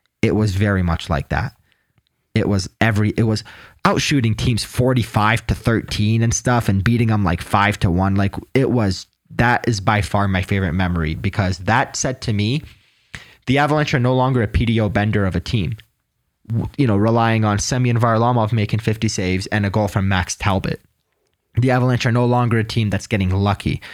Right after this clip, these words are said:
They're no longer a team that's weathering the storm. They are the team that is better,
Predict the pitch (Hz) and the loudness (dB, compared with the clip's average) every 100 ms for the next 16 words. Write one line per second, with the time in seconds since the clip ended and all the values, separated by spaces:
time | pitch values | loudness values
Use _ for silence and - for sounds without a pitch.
0 | - 101 110 117 120 117 107 - 110 98 | -6 -2 0 2 2 0 0 0 0 0
1 | - 101 101 104 101 95 - 95 95 92 | 0 0 0 0 0 -2 -2 0 0 -2
2 | - - - - 113 120 107 - 120 117 | -6 -14 -6 0 2 2 0 0 0 0
3 | 104 92 95 90 101 92 113 160 | 0 0 0 -2 -2 2 2 0